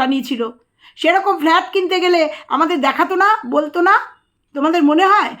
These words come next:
হঠাৎ করে আজকে একটা, কালকে আংটির দুটো ভিডিও দিল, আংটি, আহ, করে নিয়েছে, আর ও যে সোনা দানা নিয়ে এসছে, গলার সোনার চেন টেন সব প্রমাণ দিচ্ছে। এইবার হঠাৎ করে, আহ, আজকের ভিডিওতে যে ফ্ল্যাট,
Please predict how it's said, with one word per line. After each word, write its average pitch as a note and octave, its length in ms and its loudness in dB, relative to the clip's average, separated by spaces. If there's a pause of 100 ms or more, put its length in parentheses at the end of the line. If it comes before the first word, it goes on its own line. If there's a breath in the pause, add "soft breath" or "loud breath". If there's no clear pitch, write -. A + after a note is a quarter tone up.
(180 loud breath)
হঠাৎ A#4 300 4 (120)
করে F#4+ 160 0 (300 loud breath)
আজকে E4 340 -2
একটা, F#4 280 0 (120)
কালকে D#4+ 280 2 (240)
আংটির D#4+ 380 2
দুটো F4 160 0
ভিডিও C#4+ 400 4
দিল, E4+ 120 2 (240)
আংটি, D#4+ 380 0
আহ, C4 480 -8
করে F4+ 180 0
নিয়েছে, F4 240 2
আর C#4+ 160 0
ও - 0 - (100)
যে G4 80 0
সোনা F4 320 2
দানা F4+ 240 2
নিয়ে F4 160 0
এসছে, - 140 -8 (140)
গলার D#4 260 2
সোনার D#4 280 2
চেন D4 160 0
টেন D4+ 160 -2
সব D4+ 180 0 (100)
প্রমাণ D4 300 0
দিচ্ছে। B3 280 -6 (460 loud breath)
এইবার G4+ 320 2
হঠাৎ G4+ 260 2 (120)
করে, F4+ 220 2
আহ, - 400 -6 (160)
আজকের F4+ 340 -2
ভিডিওতে F#4 340 2 (140)
যে E4 140 0
ফ্ল্যাট, G4 340 2